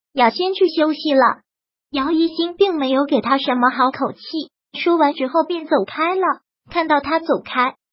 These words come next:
听到他这种口气，苏柔嘟了嘟嘴，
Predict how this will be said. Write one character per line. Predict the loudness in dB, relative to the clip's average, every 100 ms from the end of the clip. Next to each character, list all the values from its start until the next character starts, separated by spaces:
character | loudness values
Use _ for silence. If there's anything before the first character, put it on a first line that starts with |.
| -4
听 | 0
到 | 2 2
他 | 0
这 | -2 0
种 | 0 -2
口 | 0 0
气， | 2 0 0 -4 _ _
苏 | -4 -2
柔 | 0 -2
嘟 | -2 0
了 | 2
嘟 | 2 -2
嘴， | -6 -6